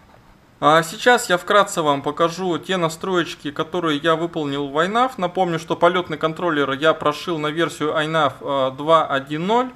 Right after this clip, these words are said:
Покажу вам настроечки ключевые, которые я использовал. И далее мы с вами переместимся в поле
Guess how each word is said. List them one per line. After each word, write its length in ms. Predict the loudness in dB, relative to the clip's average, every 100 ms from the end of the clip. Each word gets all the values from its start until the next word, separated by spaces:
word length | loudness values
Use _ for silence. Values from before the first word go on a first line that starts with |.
| -18 -20 -12 -8
Покажу 420 | -4 -2 0 0
вам 160 | 0
настроечки 580 | 0 -4 -4 -4 -4 -8
ключевые, 500 | -8 -8 -4 0 0
которые 400 | 0 0 0 0
я 140 | 0 0
использовал. 720 | -2 -6 -6 -4 -4 -4 -8 -20 -20 -8
И 80 | 2
далее 320 | 4 4 2
мы 140 | -2
с 80 | 0
вами 240 | 0 0 -2
переместимся 720 | -2 -2 -2 -6 -6 -4 -4
в 80 | -2
поле 400 | 0 2 0